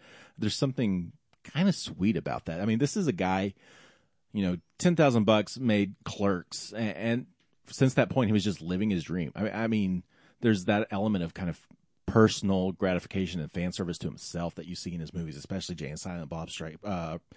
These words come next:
Strike Back. Um, and it kinda feels like that here. You've got a couple of just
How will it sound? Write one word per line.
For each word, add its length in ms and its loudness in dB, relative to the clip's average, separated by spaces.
Strike 300 -2
Back. 400 -4
Um, 420 -8
and 360 -2
it 100 -2
kinda 160 6
feels 280 2
like 180 -2
that 160 -2
here. 340 -2
You've 140 -4
got 120 4
a 40 -4
couple 340 -2
of 80 -2
just 360 -8